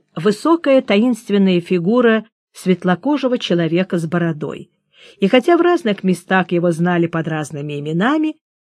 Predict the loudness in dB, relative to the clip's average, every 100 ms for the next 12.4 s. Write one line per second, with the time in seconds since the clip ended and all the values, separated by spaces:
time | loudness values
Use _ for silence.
0 | _ _ -2 4 4 4 2 4 4 4
1 | 2 2 2 2 0 -2 0 0 0 -2
2 | -2 0 0 0 -2 -2 0 -2 -4 -6
3 | -10 -10 _ _ -4 0 0 -2 -2 -2
4 | -2 -4 -10 -12 _ _ -6 -4 -4 -6
5 | -4 -2 -4 -2 0 2 -2 -4 -10 _
6 | _ -8 0 0 2 0 2 2 2 2
7 | -2 -4 -6 -6 -6 -6 -2 -2 -2 -6
8 | _ _ _ _ -4 2 2 4 4 4
9 | 2 0 2 0 -2 0 2 4 2 2
10 | 0 0 0 -2 0 2 2 2 0 0
11 | -2 0 2 2 0 -2 -6 0 2 2
12 | 0 -6 -14